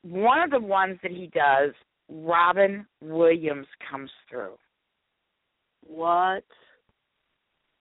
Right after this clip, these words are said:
Speaker 1: I'm not kidding you. While he was reading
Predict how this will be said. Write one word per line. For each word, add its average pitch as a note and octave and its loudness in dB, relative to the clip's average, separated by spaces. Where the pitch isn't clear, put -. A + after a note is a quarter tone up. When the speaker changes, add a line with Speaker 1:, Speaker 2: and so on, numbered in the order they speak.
Speaker 1:
I'm D#3+ -2
not D3+ 0
kidding D#3 0
you. A2+ -8
While G3+ 4
he D4 4
was B3+ -4
reading A3+ -4